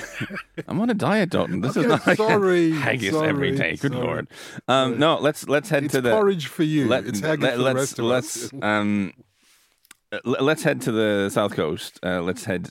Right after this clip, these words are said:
Speaker 1: to, uh, uh, let's head to Malaga, I think, and, uh, go to, uh, one of the, uh, local joints there and get some, uh, fresh, uh, seafood just out of the water. Some, uh, some boquerones,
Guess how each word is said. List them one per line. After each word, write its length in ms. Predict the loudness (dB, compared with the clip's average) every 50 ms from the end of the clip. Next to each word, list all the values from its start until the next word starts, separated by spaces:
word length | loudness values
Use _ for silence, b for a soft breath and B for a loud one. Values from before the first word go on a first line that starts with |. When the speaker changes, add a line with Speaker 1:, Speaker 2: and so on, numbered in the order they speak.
| _ _
Speaker 1:
to, 460 | -10 -6 -4 -4 -4 -4 -4 -6 -6
uh, 300 | -6 -6 -4 -4 -4 -6 -8 B B B B B B B B B B B B B B B B B _ -8
uh, 120 | -6 -4
let's 180 | -4 -4 -2 0
head 160 | -2 -2 0
to 80 | 0 0
Malaga, 420 | 0 2 2 0 0 0 -2 -2
I 60 | -4
think, 400 | -4 -6 -6 -8 -8 -8 -14 -18 -20 _ -12 -8
and, 400 | -8 -6 -6 -6 -8 -8 -10 -10
uh, 180 | -8 -6 -6 -6 -6 -6
go 240 | -4 -2 0 0 0
to, 480 | -2 -4 -6 -6 -4 -4 -2 -4 -4 -2
uh, 160 | -2 -2 -2
one 280 | -2 -2 0 0 0 0
of 160 | 0 -2 0
the, 320 | 0 2 2 4 2 2 2
uh, 200 | 2 2 2 2 2
local 520 | 2 2 2 2 0 0 0 0 0 0
joints 360 | 0 0 -2 0 -2 -2 -4
there 280 | -2 -2 0 0 0 0
and 180 | 0 -2 -2 -2
get 200 | -2 -2 -4 -4
some, 280 | -4 -4 -2 -2 -2
uh, 160 | -2 -2 -4
fresh, 400 | -4 -2 -2 -2 -2 -4 -8 -8 -4
uh, 200 | -4 -2 -2 -2
seafood 640 | -4 -4 -4 -4 -4 -4 -4 -4 -4 -4 -4 -6 -6
just 240 | -6 -4 -6 -6 -4
out 240 | -2 -2 -2 -2 -2
of 120 | -4 -4
the 80 | -4 -4
water. 440 | -4 -4 -4 -4 -6 -8 -10 -10 -10 _
Some, 300 | -8 -6 -4 -4 -2 -2
uh, 640 | -2 -2 -2 -2 -2 -2 -4 -4 -4 -4 -4 -4
some 180 | -4 -4 -2 -2
boquerones, 560 | -2 -2 -2 -2 -2 -2 -4 -6 -6 -8